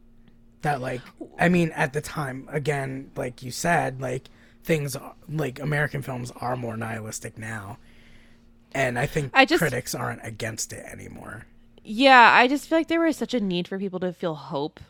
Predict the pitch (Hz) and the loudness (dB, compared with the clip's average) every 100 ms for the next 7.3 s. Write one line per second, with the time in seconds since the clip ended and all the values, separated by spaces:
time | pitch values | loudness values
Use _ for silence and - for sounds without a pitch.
0 | _ - 269 277 - 294 311 311 311 - | _ 0 2 2 2 2 2 0 -4 -10
1 | - - - 202 208 220 214 196 - 196 | -20 -8 -2 0 2 2 4 2 2 -2
2 | 214 208 196 214 196 190 190 180 175 180 | 0 -2 0 0 0 -2 -4 -4 -2 0
3 | 175 175 165 160 - 165 165 160 160 - | 0 0 0 -4 -8 -8 0 0 0 -6
4 | 170 - 165 165 160 170 165 160 160 151 | -8 -4 -2 0 -2 -4 -4 -4 -4 -4
5 | 151 - 156 151 147 143 - - - - | -6 -4 -2 -2 -4 -6 -16 -20 -20 -12
6 | - 185 170 170 160 190 226 - 277 294 | 0 2 2 0 -2 -2 -6 -4 -2 -2
7 | 302 - | -6 -16